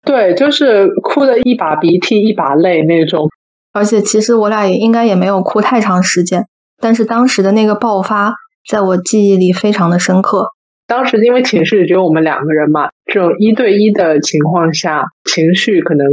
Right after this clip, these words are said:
Speaker 1: 更加容易被宣泄，容易被表达出来吧。因为如果寝室里四个人，我觉得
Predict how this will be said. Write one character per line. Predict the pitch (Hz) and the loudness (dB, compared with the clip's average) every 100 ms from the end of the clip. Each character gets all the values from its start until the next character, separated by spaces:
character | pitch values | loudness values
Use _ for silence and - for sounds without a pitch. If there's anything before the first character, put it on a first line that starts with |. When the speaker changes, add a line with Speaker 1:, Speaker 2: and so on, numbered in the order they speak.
| 151 | 2
Speaker 1:
更 | 185 160 | 2 0
加 | 160 147 147 147 143 - | 0 -2 -2 -2 -4 -2
容 | 180 165 196 | 0 2 2
易 | 285 233 | 2 2
被 | 180 196 165 | 0 0 -2
宣 | 165 170 160 175 | -2 -2 0 0
泄， | - 165 | 0 0
容 | 147 147 165 | 2 2 2
易 | 208 165 | 0 0
被 | 165 151 143 139 | 0 0 2 0
表 | 143 139 | 0 -2
达 | 131 | -2
出 | 143 160 | -4 -4
来 | 143 | -2
吧。 | 147 - | -2 -2
因 | 175 | 0
为 | 185 | 0
如 | 165 165 | 2 2
果 | 180 | 2
寝 | 180 175 156 | 0 -2 -2
室 | - | 0
里 | 170 156 | 2 2
四 | - 233 | 0 0
个 | 165 | 2
人， | 139 143 | 0 0
我 | 147 | -2
觉 | 151 156 | 0 0
得 | 165 | 0